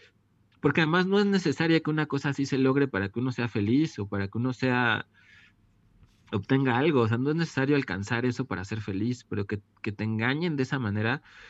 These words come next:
Pero lo peor es que ellos mismos se compran ese papel, ¿no? Creyendo que, que están haciendo bien,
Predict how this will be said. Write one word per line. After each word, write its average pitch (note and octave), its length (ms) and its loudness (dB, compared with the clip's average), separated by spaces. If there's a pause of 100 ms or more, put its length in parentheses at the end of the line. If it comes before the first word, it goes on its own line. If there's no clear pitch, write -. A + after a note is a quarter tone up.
(120)
Pero B2 140 4
lo B2 60 4
peor E3 120 6
es F3+ 80 4
que F3 100 2
ellos F3+ 160 6
mismos E3+ 280 2
se C#3 100 0
compran C#3 360 -2
ese C#3 160 -4
papel, B2 420 -2
¿no? A2+ 180 -4
Creyendo A#2+ 460 0
que, F2+ 300 -2 (840)
que A2 100 -6
están A#2+ 240 0
haciendo B2 560 2
bien, A#2+ 680 0